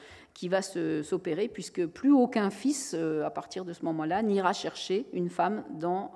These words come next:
euh, cette partie de la maison maternelle.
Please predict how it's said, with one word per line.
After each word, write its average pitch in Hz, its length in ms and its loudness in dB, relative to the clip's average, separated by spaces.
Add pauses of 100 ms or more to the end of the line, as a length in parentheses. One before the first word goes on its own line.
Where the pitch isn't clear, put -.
euh, 151 580 -4
cette - 280 -12
partie - 380 -10
de 170 120 -4
la 151 140 0
maison 151 360 -2 (300)
maternelle. 170 680 -4